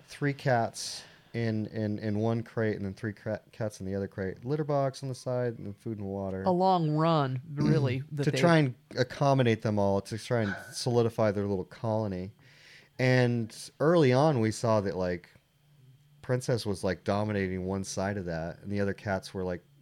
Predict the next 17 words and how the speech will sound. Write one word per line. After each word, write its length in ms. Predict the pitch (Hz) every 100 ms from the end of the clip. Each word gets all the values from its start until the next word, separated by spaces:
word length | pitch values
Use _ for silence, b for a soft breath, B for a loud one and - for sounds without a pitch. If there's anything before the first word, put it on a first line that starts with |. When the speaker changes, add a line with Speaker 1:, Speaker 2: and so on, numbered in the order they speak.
| -
Speaker 1:
they're, 300 | 98 101 95
like, 200 | 92 90 _ _
pooping, 520 | - 113 107 95 90
like, 200 | 90 87 B -
Speaker 2:
Well, 120 | 214
Speaker 1:
on 60 | 107
their 100 | 98
Speaker 2:
she 120 | 294
was 200 | 339 262
in 80 | 262
Speaker 1:
stuff. 80 |
Speaker 2:
there 220 | 233 196 196
with 380 | 160 185 -
Betty 440 | 156 175 185 240 247
and 300 | - 175 180
with 220 | 170 160
Birdie. 420 | - 233 202 -